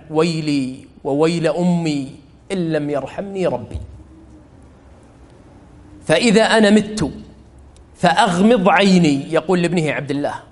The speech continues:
"واقصدوا في كفني"، لا تتباهون في الكفن، اقصد في الكفن، "فإنه إن كان لي عند الله خير أبدلني ما هو خير منه،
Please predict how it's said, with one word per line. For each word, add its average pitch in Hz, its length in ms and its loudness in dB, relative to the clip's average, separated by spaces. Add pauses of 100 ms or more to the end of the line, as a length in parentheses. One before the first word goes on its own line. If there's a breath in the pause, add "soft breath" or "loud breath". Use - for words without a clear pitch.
(1040)
"واقصدوا 226 920 2
في 233 280 2
كفني"، 190 500 0
لا 226 140 -2
تتباهون 202 600 -2
في - 100 -12
الكفن، 117 420 -10 (100)
اقصد 202 300 -6
في - 120 -8
الكفن، 131 380 -6 (1400)
"فإنه 180 880 2
إن 185 140 0
كان 196 360 0
لي 180 300 0
عند 180 260 -2
الله 180 460 0
خير 214 720 0 (920)
أبدلني 165 720 -2
ما 160 140 -4
هو 165 280 -2
خير - 280 -10
منه، - 340 -14